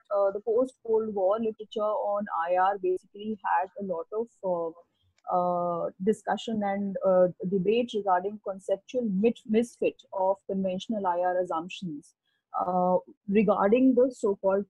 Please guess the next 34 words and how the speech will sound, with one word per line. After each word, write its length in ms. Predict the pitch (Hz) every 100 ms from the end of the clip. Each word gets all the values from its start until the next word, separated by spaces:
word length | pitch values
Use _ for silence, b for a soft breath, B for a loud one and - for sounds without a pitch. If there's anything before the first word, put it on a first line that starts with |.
| 202
Third 240 | 190 180
World. 280 | 165 170 285 _ _ - 180
And, 360 | 180 190 196
uh, 400 | 185 175 170 165 165 _ _ _
Third 260 | 220 226 208
World, 200 | 226 220
the 80 | 214
category 460 | 190 180 202 214
that 180 | 196 190
was 120 | 190 180
basically 640 | 185 185 180 185 190 -
used 400 | 185 208 214 - -
to 80 |
denote, 460 | 190 190 180 185 180 -
uh, 200 | 180 170 -
erstwhile 480 | 190 - 190 175 180
colonies, 560 | 175 165 190 220 226 - B B B B
and 320 | - 208 214 220
also 300 | 233 233 262
the 100 | 226
developing 500 | 208 196 190 185 196
countries, 560 | 196 190 - 196 196 - 190
uh, 280 | 180 180 - -
later, 300 | 196 185 180 - -
in 120 | 208
the 80 | 190
later 280 | 185 180 185
part 220 | 170 170 160
of 80 | - _
the 300 | 180 170 160 147 - -
last 240 | 165 175 -
century. 440 | 156 - 160 294 _ _ _ _ _ 233
Um, 400 | 226 226 226 220 _ _ _ _ _ _ _
and 380 | 226 226 247 247